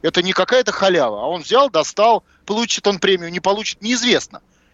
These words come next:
Но он достал из семейного бюджета и заплатил за этих людей,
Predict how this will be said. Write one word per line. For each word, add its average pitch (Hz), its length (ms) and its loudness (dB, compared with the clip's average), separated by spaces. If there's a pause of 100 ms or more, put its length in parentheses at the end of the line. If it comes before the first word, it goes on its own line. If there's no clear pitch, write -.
(120)
Но 185 160 2
он 190 100 2
достал 247 400 2
из 214 120 -2
семейного 175 560 -2
бюджета 254 420 0
и 202 60 2
заплатил 160 500 0
за 180 140 2
этих 220 260 -2
людей, 123 360 -6